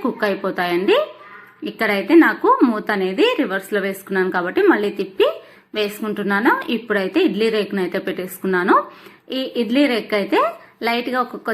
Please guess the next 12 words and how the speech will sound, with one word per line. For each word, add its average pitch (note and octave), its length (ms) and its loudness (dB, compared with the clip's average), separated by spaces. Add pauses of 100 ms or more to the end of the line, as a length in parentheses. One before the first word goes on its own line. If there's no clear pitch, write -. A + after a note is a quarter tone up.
(120)
చుక్క - 260 0 (280)
ఆయిల్ G#3+ 300 0
వేసుకొని G#3 440 0 (420)
అంతా G#3+ 240 -2 (100)
స్ప్రెడ్ G#3+ 380 -2
అయ్యేలాగైతే F#3+ 520 0 (100)
స్ప్రెడ్ - 300 -2
చేసుకోవాలి. G3 440 0 (360)
ఇడ్లీ G3+ 240 2 (320)
రేకు F#3+ 260 -4
వచ్చేసి F#3 420 0 (1600)
ఇలా C4 120 0